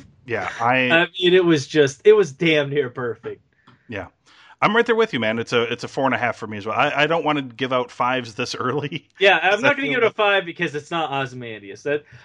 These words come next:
Speaker 2: I'm hol-, I will s-, I will give a five. It is as good as Ozymandias or the season, uh, season two finale of Hannibal. I will give those fives.
Speaker 1: Yeah.
Speaker 2: So I can't give anything five until then.
Speaker 1: Um, I, I just know that,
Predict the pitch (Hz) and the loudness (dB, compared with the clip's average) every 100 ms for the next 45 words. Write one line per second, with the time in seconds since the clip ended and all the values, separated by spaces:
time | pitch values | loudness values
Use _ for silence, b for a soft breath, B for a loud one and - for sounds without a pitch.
0 | B 156 208 202 208 196 160 180 175 - | B -2 0 2 0 2 -2 -2 -6 -6
1 | 147 160 151 180 202 175 190 180 165 147 | -4 -2 2 2 2 0 -2 -2 -2 -4
2 | 135 120 117 - 175 185 165 170 175 170 | -4 -6 -10 -4 -2 0 0 0 0 0
3 | 165 170 165 165 151 - 131 127 123 127 | -2 -2 0 0 -2 -2 -2 -2 0 0
4 | 117 - 160 156 160 147 - - _ 131 | 0 0 0 2 2 0 -2 -20 _ -2
5 | 120 110 175 170 139 160 139 139 135 139 | -2 0 -4 -4 0 2 2 2 2 2
6 | 131 113 123 110 98 95 B B B 127 | 2 0 -4 -4 -6 -10 B B B 4
7 | 143 143 151 131 135 127 - 120 110 92 | 6 6 6 6 2 2 0 0 0 0
8 | 92 104 - B 98 - 143 127 127 - | -4 -10 -18 B -6 2 4 4 2 0
9 | 160 156 143 135 131 131 127 123 117 120 | 0 2 0 0 -2 -2 -2 -2 0 0
10 | 120 113 107 107 90 80 80 104 _ _ | 0 -4 -6 -6 -6 -10 -18 -20 _ _
11 | b b b b 120 120 120 139 185 196 | b b b b 2 2 2 2 4 4
12 | 226 165 156 156 165 165 143 131 120 117 | 2 -2 0 2 2 0 2 2 2 0
13 | - | -6